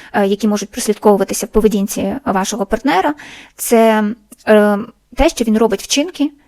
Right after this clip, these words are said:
про які нікого не попереджає.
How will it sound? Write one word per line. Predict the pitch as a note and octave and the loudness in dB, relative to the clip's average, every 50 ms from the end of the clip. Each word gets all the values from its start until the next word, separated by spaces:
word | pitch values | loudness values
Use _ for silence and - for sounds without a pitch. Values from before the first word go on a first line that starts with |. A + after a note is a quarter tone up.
| _ _ _ _ _ _ | _ _ _ _ _ _
про | - A3+ | 4 4
які | A3 A3 A3 - - C4 C#4 D4 - _ | 4 4 2 0 0 0 0 0 -2 _
нікого | A3 A#3+ D#4+ D#4+ - - A3+ A#3+ A#3+ A#3 | 0 0 0 -2 0 2 4 4 4 2
не | G3 G3 G#3+ | 0 -2 -4
попереджає. | - - - G3+ G3 F#3+ F#3 - F3+ F3 F3 - C4+ | -6 -8 -8 -8 -8 -8 -8 -8 -8 -6 -8 -8 -8